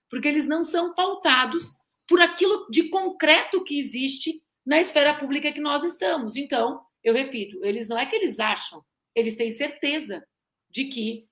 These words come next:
nós não ganharemos a eleição e que os ganhadores serão eles. Daí decorre a necessidade nossa de vencermos no primeiro turno também,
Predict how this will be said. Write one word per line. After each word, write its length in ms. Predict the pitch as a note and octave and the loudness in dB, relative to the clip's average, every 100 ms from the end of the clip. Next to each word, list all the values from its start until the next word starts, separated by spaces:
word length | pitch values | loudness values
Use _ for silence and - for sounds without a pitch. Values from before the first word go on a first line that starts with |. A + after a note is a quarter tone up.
| _ _ _ | _ _ _
nós 340 | A3+ G#3+ G3 | -2 0 0
não 160 | G#3 A#3 | 0 -2
ganharemos 560 | A3+ A3+ A3 G3+ G3 G#3 | -2 -2 -2 -4 -6 -6
a 40 | |
eleição 540 | G#3+ A3+ A3+ G3+ A3 - | -4 -4 -4 -8 -8 -10
e 80 | A#3 | -8
que 140 | C#4 | -4
os 80 | C4+ | -4
ganhadores 560 | B3+ A#3+ A#3+ G#3 G#3+ A3 | -4 -4 -4 -4 -4 -2
serão 300 | A#3 B3+ C4 | 0 0 0
eles. 260 | G3 F3 _ | -2 -6 _
Daí 400 | _ B3+ B3 B3+ | _ 6 6 4
decorre 560 | C#4 F4+ - A3 G#3+ C4+ C4+ - _ | 0 -2 4 4 4 0 -4 -10 _
a 80 | A3+ | 0
necessidade 760 | A#3+ A#3 A#3 - G3 G3+ G#3 B3 | 0 -2 -8 -6 -2 0 0 -4
nossa 520 | A3+ G3+ G#3 A#3+ A#3+ _ _ - | -4 -4 -4 -6 -8 _ _ -8
de 120 | A3+ | -2
vencermos 460 | C4+ C4+ A#3 A#3+ | 0 2 2 0
no 80 | A#3+ | -6
primeiro 340 | B3+ B3 B3 B3+ | -6 -4 -6 -6
turno 300 | C4+ C#4 - - | -8 -8 -14 -4
também, 460 | F4+ D#4+ A#3+ - | 2 2 2 -6